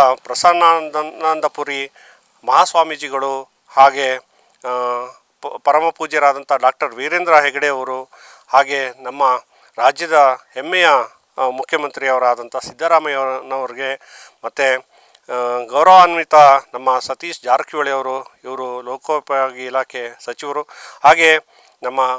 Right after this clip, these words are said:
ಅನಿಲ್ ಚಿಕ್ಕಮಾದು ಅವರು, ಆ, ತ-, ಶಾಸಕರು ಎಚ್ ಡಿ ಕೋಟೆ,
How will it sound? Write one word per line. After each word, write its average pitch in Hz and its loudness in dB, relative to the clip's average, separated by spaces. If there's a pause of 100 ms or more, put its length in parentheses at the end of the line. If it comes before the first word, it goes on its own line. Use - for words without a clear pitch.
(200)
ಅನಿಲ್ 190 -4
ಚಿಕ್ಕಮಾದು 175 -2
ಅವರು, 147 -6 (320)
ಆ, 135 0
ತ-, 135 -2
ಶಾಸಕರು 156 0
ಎಚ್ 127 -14
ಡಿ 147 -16
ಕೋಟೆ, 127 -8